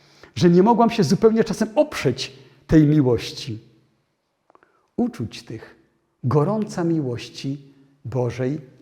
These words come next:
doznawała często podczas pracy, co nie było wygodne, bo musiała robić, a tutaj czuła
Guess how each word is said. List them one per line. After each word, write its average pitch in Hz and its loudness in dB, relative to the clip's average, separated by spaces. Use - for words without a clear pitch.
doznawała 165 -2
często 269 -4
podczas - -6
pracy, 247 -10
co 139 -2
nie 135 2
było 147 2
wygodne, 131 0
bo 143 4
musiała 143 4
robić, 151 0
a 165 0
tutaj 165 0
czuła 165 0